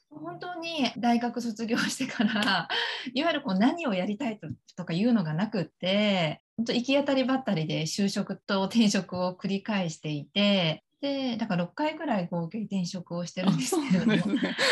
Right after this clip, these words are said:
Speaker 2: すごいですね。
Speaker 1: <laughs>で、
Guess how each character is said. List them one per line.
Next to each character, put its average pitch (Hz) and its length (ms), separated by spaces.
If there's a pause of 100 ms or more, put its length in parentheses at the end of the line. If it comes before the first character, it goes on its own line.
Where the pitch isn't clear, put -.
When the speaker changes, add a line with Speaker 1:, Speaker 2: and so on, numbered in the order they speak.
(140)
Speaker 2:
す 233 80
ご 294 140
い - 20
で - 80
す - 140
ね。 - 180 (2000)
Speaker 1:
<laughs> - 20
で、 302 300